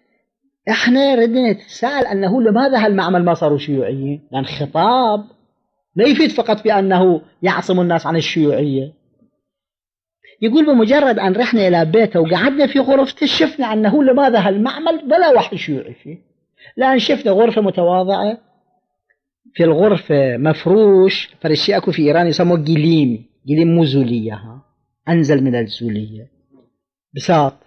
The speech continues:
فرد بساط عادي. يقول: "من جملة راد يجيب لنا شربت". أنا جماعة أخوندية كنا. يقول: "راح جاب شربت في القدر، لأن ما عندن آنية". هذا هو. لأن هو زاهد. في القدر جاب،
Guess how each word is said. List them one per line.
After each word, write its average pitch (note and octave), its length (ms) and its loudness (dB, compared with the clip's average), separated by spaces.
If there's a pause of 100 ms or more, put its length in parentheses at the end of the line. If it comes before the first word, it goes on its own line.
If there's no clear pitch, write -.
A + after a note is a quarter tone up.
(300)
فرد F#3 180 -2
بساط D#3+ 300 -2
عادي. F#3+ 540 -2 (720)
يقول: A3+ 240 0
"من A#3 120 2
جملة D4 240 2
راد C#4+ 180 2
يجيب C4 260 0
لنا C#4+ 140 2
شربت". G#3 520 -2 (1120)
أنا F3 120 2
جماعة D#3 380 0
أخوندية C#3 440 -4
كنا. A#2+ 360 -14 (640)
يقول: A#3+ 240 2
"راح C4+ 300 2
جاب A3+ 280 2
شربت A#3+ 840 2
في - 160 0
القدر، F3+ 640 4 (840)
لأن A3+ 220 4
ما D4 100 4
عندن F#3+ 440 0 (380)
آنية". D#3 440 0 (260)
هذا D3+ 140 -16
هو. C#3+ 240 -20 (140)
لأن G#3 200 2
هو B3+ 140 4
زاهد. G3 440 2 (540)
في - 100 0
القدر F#3+ 340 4
جاب، D#3 420 0